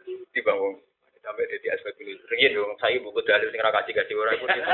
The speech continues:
<laughs> Tapi paling tidak kita menjadi tahu bahwa sebenarnya urusannya Ka'bah itu urusan iman, ya. Urusan tauhid, bukan urusan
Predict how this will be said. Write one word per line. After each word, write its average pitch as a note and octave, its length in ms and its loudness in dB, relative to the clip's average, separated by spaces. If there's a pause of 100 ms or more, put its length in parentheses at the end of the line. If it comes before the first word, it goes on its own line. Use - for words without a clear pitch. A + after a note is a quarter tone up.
(280)
<laughs> - 560 -6
Tapi A3 160 2
paling G3 320 0
tidak G3+ 160 2
kita G3 160 0
menjadi D#3+ 400 0
tahu A#2+ 240 2
bahwa C#3 160 6
sebenarnya F3+ 320 0
urusannya F3+ 400 0
Ka'bah D#3+ 320 2
itu A3 80 0
urusan F#3+ 320 2
iman, E3+ 240 2
ya. A#2+ 160 2
Urusan D#3 320 -2
tauhid, E3+ 400 2
bukan D3 200 2 (120)
urusan D#3 240 4